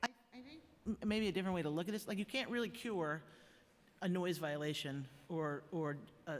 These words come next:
a garbage violation, 'cause there it is, the garbage <laughs> there, like, you, you are in violation. So the concept is th-, th-, th-, you, in those cases, you'll be issued, um, a violation, but it will have zero dollars associated with it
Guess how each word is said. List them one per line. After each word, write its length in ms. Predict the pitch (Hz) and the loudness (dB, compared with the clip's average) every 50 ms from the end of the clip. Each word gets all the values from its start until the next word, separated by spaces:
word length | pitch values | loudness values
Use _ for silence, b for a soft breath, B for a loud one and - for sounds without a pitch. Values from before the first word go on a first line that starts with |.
| - - 160 | -6 -6 -6
a 220 | 160 143 139 139 127 135 143 | -4 -2 -2 -2 -4 -6 -2
garbage 300 | 160 160 151 147 151 131 | 2 2 2 2 0 -2
violation, 600 | 131 143 131 131 127 139 139 - - 135 127 120 123 - - | 0 0 0 0 0 0 -2 -2 -4 -4 -4 -6 -6 -8 -2
'cause 300 | - 175 147 143 - - - - - - - 160 | -2 -2 -2 -2 -8 -12 -16 -20 -20 -18 -10 -4
there 180 | 185 190 196 196 | -2 0 0 2
it 60 | 190 | 2
is, 360 | 165 139 143 147 - - - - | 0 0 -2 -6 -8 -10 -12 -14
the 60 | - | -8
garbage 360 | 165 175 160 170 202 - - - | -4 -4 -2 0 0 0 0 2
<laughs> 20 | |
there, 180 | 226 196 151 120 127 | 2 2 2 0 -4
like, 180 | 151 143 - | -6 -6 -6
you, 120 | 175 165 - - - | -6 -8 -8 -6 -6
you 160 | 185 180 170 | -6 -4 -2
are 120 | 165 170 | -2 -2
in 180 | 139 185 190 180 | 0 0 0 0
violation. 560 | 156 156 160 160 151 160 190 - - 247 262 269 - B B B B B B B B B | 0 0 0 0 0 -2 -4 -4 -4 -6 -8 -8 -10 B B B B B B B B B
So 160 | - - 196 | -4 -2 0
the 60 | 170 | 0
concept 460 | 170 202 226 233 220 226 214 185 - 196 | 2 2 2 2 2 2 -2 -2 0 0
is 340 | 180 175 170 165 170 - - B B B B B B - - - 175 - - | 0 2 2 0 -2 -6 -10 B B B B B B -20 -18 -16 -16 -16 -10
th-, 140 | 135 190 - | -10 -10 -6
th-, 240 | 190 180 185 165 175 | -6 -6 -6 -6 -6
th-, 120 | 202 - | -6 -2
you, 260 | 202 190 214 220 214 | 0 0 0 2 0
in 120 | 190 208 190 | 2 2 2
those 180 | 196 202 190 | 2 2 0
cases, 680 | - - 285 277 285 - - 160 143 151 170 170 - - - B B B B B | 0 -2 0 0 0 0 0 -2 -2 -2 -2 -4 -6 -8 -10 B B B B B
you'll 120 | - 196 175 | -4 -2 0
be 120 | 185 175 175 | 0 0 0
issued, 420 | 180 170 - 175 165 160 147 151 - - - - - | 0 0 2 2 0 0 0 -4 -12 -14 -18 -10 -6
um, 440 | 165 160 143 143 143 135 131 127 127 - - - - - - | -4 -2 -2 -2 -2 -2 -4 -6 -6 -10 -14 -20 -20 -8 -6
a 60 | 180 | -4
violation, 500 | 156 160 156 156 147 180 196 180 - 170 | 0 2 2 2 2 0 0 0 0 -2
but 100 | 151 160 160 | -2 -2 -4
it 120 | 151 151 | -2 -4
will 120 | 170 160 | -4 -2
have 140 | 165 170 151 | 0 -2 -2
zero 220 | 151 180 185 180 175 | 0 0 0 0 0
dollars 380 | 170 165 156 165 165 156 143 156 | 2 2 2 2 0 -2 -4 -6
associated 600 | 147 - - 151 156 - - 196 196 208 226 226 | -6 -4 -4 -4 -4 -2 -2 -2 -2 -2 -4 -4
with 140 | 240 262 294 | -4 -2 -2
it 140 | 311 302 | -4 -4